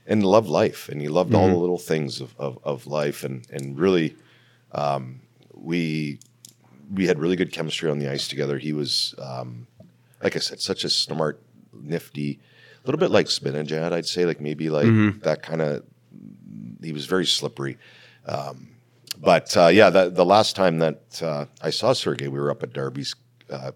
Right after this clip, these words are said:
Speaker 1: cabin with, uh, with Rolly, and, and, uh, and he loved fishing. Uh, Zoe loved it, and we kinda fished, and then we played basketball. He's such a competitive, he's so cerebral, so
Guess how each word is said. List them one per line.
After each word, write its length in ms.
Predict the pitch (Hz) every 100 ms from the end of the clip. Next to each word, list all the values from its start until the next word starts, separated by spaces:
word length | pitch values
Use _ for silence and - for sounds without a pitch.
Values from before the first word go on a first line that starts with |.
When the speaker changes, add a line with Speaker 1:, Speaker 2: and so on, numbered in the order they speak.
| _ -
Speaker 1:
cabin 380 | 78 67 69
with, 280 | 73 64 -
uh, 260 | 71 62 62 - _ _ _ _ _ -
with 120 | - _ -
Rolly, 540 | 78 78 78 76 78
and, 240 | 71 67 -
and, 400 | 71 65 64 64
uh, 300 | 67 65 65 -
and 120 | 71
he 100 | 90
loved 200 | 85 85
fishing. 440 | - 76 - 60 - _ _ _ _
Uh, 340 | - - - - -
Zoe 280 | - 71 69
loved 280 | 65 67 62
it, 160 | 62 - _ -
and 480 | 64 64 120 117 104 _ _ _ - _
we 140 | 76
kinda 260 | 71 85 80
fished, 440 | - 80 73 -
and 100 | 67
then 100 | 71 71
we 80 |
played 260 | 69 - -
basketball. 560 | - - - - - - - -
He's 140 | 92
such 220 | 139 131
a 40 | 117
competitive, 420 | 90 - 87 - - -
he's 160 | 82
so 200 | - 117
cerebral, 420 | 120 - 92 95 90
so 480 | - 92 92 92